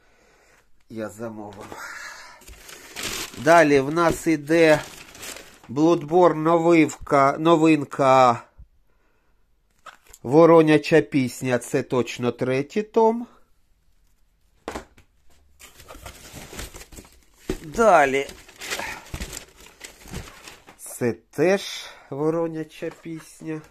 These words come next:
І щось у нас там ще є. Ага. Ух ти, яке гарне видання. God of War.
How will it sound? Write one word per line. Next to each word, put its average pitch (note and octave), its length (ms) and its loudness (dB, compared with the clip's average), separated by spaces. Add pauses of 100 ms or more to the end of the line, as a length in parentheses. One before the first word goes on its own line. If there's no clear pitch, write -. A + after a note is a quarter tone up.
(1600)
І - 180 -14
щось - 400 -8
у F#3 40 -4
нас E3 120 -4
там D#3+ 220 -4
ще D3+ 460 0
є. G2+ 320 0 (1500)
Ага. D3+ 560 4 (1900)
Ух D3+ 240 -4
ти, C#3 160 -2
яке A#2 380 0
гарне A2+ 460 0
видання. A2+ 720 -2 (720)
God F#3 280 2
of G3+ 260 0
War. D3+ 360 6